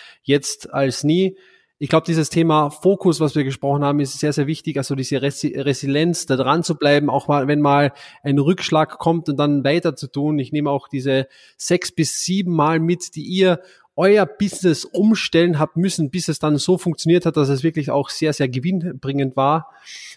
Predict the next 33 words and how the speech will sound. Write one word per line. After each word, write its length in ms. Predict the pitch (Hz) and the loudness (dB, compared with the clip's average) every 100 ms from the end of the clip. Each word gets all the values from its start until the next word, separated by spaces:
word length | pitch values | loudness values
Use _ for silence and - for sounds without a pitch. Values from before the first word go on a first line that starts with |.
| _ | _
Äh, 300 | 135 135 131 | 0 0 0
wir 100 | 135 | 0
haben 140 | 151 | 0
gesprochen 440 | 151 - 143 147 151 | 0 -2 -2 0 0
über 140 | 143 | 2
das 160 | 139 - | 0 -2
Thema 360 | 151 147 143 | -2 2 2
Motivation, 920 | 143 151 151 143 - 160 165 175 170 151 | 2 0 0 0 0 2 4 4 2 -2
wir 100 | 143 | -2
haben 140 | 147 | -2
gesprochen 440 | 139 - 143 143 | -4 -4 -6 -4
über 100 | 139 | -2
das 140 | 135 - | -2 -2
Thema 280 | 147 143 139 | 0 2 2
Mitarbeiter 800 | 160 190 160 151 156 151 151 - - _ | 2 2 4 4 4 4 4 2 -10 _
und 180 | 135 127 | -4 0
wie 100 | 143 | 0
du 260 | 131 185 190 | 2 2 4
deine 220 | 160 147 | 4 2
Mitarbeiter 580 | 156 156 147 143 147 139 | 0 0 0 0 0 -2
geheiert 640 | 135 127 - 156 175 170 | -2 -6 -2 0 0 0
hast. 360 | 165 160 - _ _ _ _ | -2 -2 -6 _ _ _ _
Äh, 60 | 135 | -2
wir 440 | 139 143 135 135 | 2 2 2 0
haben 200 | 139 151 | 0 0
über 260 | 147 139 135 | 0 0 2
Niederschläge 720 | 160 185 160 165 160 165 160 | 2 2 0 2 2 2 0
gesprochen, 560 | 151 - 151 - 151 143 | -4 -6 -4 -2 -2 0
wir 100 | 143 | 0
haben 120 | 147 | 0
über 160 | 139 | 2
Erfolge 360 | 135 - 170 165 | 0 0 -2 -2
gesprochen. 600 | 156 - 147 - 151 | -4 -6 -6 -2 -4